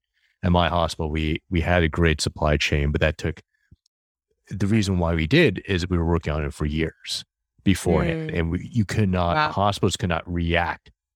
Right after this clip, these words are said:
Speaker 1: for
Speaker 2: Right.
Speaker 1: supply chain disruption. You had to plan for it years ahead of time.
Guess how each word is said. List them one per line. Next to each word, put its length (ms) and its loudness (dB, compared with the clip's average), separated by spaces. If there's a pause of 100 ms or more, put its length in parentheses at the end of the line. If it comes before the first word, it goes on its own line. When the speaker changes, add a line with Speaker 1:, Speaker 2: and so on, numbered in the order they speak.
(100)
Speaker 1:
for 420 0 (220)
Speaker 2:
Right. 260 -2
Speaker 1:
supply 420 2
chain 440 2
disruption. 600 -4
You 120 0
had 280 -2
to 80 -8 (100)
plan 360 -2
for 240 -2
it 120 -12
years 280 -2
ahead 260 -6
of 80 -6
time. 480 -8